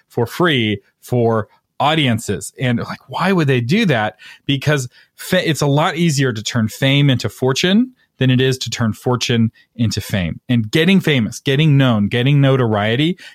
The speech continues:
is really hard to do. And, uh, piracy is viral. Uh,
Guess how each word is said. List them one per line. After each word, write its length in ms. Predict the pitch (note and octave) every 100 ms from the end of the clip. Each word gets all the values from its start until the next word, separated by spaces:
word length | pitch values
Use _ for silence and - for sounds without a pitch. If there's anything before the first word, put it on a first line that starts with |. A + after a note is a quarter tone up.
| -
is 260 | A2+ G2
really 360 | G#2+ B2+ C3+ C3+
hard 280 | - G#2 G2+
to 100 | -
do. 360 | F2 F2+ D#2 _ _ _ _ _ _ _ _ _ -
And, 260 | B2 A2+ F#2+ - - -
uh, 140 | A#2 A2+
piracy 640 | - E3+ F#3+ F#3 F3 D#3+ -
is 220 | C#3+ B2
viral. 480 | B2 F#3+ A2 E2 _ -
Uh, 300 | B2 A#2